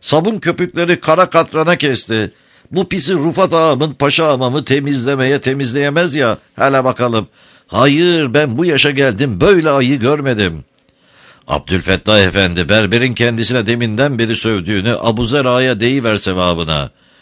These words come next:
"Desin." "Oğlum, bunlar bir küfür için iki adam vurur.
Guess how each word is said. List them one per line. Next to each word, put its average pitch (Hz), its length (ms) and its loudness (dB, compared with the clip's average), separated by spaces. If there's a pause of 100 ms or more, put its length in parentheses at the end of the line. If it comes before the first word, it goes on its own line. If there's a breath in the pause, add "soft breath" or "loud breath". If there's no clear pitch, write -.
(160 soft breath)
"Desin." 107 680 0 (540 soft breath)
"Oğlum, 78 460 -4
bunlar 90 380 -2
bir 104 160 0
küfür 101 260 -6
için 107 200 -2
iki 101 240 -2
adam 95 340 0
vurur. 76 280 -6